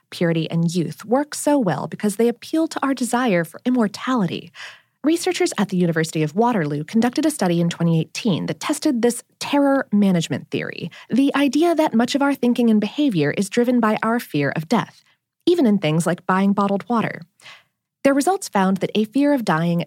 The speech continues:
does play a role in why people buy bottled water, even though they know it may not be better for them or good for the planet.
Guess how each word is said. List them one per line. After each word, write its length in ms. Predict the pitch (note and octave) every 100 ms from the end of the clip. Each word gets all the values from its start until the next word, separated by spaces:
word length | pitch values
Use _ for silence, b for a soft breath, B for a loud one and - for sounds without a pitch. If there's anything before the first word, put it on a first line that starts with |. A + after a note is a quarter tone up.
| F#3
does 300 | B3 C#4+ -
play 260 | - F#3
a 60 | -
role 320 | E3+ D3+ C#3
in 160 | F#3 F#3
why 180 | E3 E3+
people 360 | - D#3 F3
buy 260 | E3 C3+ D3+
bottled 380 | C#3 C#3+ D3 F3
water, 340 | A#3 F#3 A#2+
even 480 | D3 B3+ C#4 D#4+ C#4
though 180 | C#4 C4+
they 140 | B3
know 320 | A#3+ C#4+ F3
it 120 | -
may 140 | G3+ A#3+
not 200 | G3+ F3
be 100 | F3
better 240 | D#3+ D3
for 100 | D#3
them 320 | F3 A#3 B3 B3 B -
or 240 | C#4 D3+
good 180 | D#3+ D#3
for 100 | D3+
the 60 |
planet. 540 | D3 A3+ G#3 D3 -